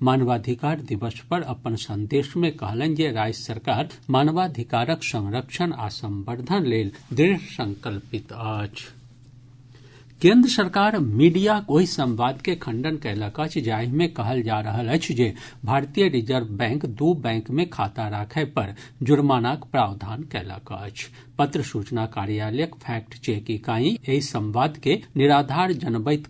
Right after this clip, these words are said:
कहलक जे आरबीआई एहन कोनो दिशा निर्देश नहि जारी कयलक अछि। रेल मंत्रालय सहरसा रेलवे स्टेशन पर चारि नव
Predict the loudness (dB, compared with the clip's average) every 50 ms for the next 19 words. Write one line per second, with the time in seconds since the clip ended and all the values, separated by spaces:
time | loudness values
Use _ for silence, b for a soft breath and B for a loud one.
0 | -6 -4 -2 0 0 0 0 0 0 0 0 -2 -2 B B B B B B 2
1 | 4 4 4 2 2 2 2 2 0 0 0 0 -2 -2 -2 -2 -2 0 -2 -2
2 | -4 -2 -2 0 0 0 0 0 -2 -2 -2 -4 -4 -2 -2 -4 -4 -4 -2 0
3 | 0 0 0 -2 -6 -6 -4 -2 0 0 0 -2 -4 -6 -6 -8 -6 -6 -8 -8
4 | -8 -8 -8 -8 -8 -10 -14 -14 -12 -12 -12 -10 -10 -10 -12 -14 -16 -18 -20 -20
5 | -20 -20 -20 -20 -20 -20 -20 -20 -20 -20 B B B B B B B B B 6
6 | 8 8 10 8 6 4 4 2 2 2 0 2 2 2 2 2 0 -2 -2 -2
7 | 0 0 2 0 0 -2 0 0 0 2 2 0 0 0 0 -2 -2 -2 -4 -6
8 | -6 -6 -6 -6 -2 -2 -2 -2 -2 -4 -8 -10 -10 -12 -14 -6 0 4 4 6
9 | 6 4 2 0 -2 0 0 0 0